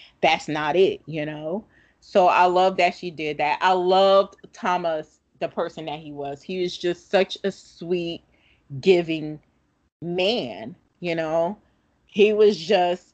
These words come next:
he was just it for her. And at the end of the day, Thomas was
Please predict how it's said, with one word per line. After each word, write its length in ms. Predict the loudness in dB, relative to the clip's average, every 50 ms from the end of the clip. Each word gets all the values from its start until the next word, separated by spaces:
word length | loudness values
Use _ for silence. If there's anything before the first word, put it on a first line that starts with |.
| _ -8
he 180 | -4 -4 -2
was 240 | 0 0 0 0 0
just 280 | 0 0 0 0 _ _ -4
it 240 | -4 -4 -4 -4 -6
for 180 | -4 -4 -2
her. 380 | 2 2 4 4 4 2 0 -2 -4
And 240 | -2 -2 -2 -4 -6 -6 -4
at 160 | -4 -2 -4
the 100 | -4 -6
end 160 | -6 -4 -2
of 60 | -2
the 100 | -2 -2
day, 520 | -2 0 0 0 0 0 0 -2 -4 -4 _ _ _ -20
Thomas 840 | -12 -6 -2 0 2 2 2 2 4 6 6 4 4 2 _ _ -14
was 320 | -6 -4 -4 -4 -4 -4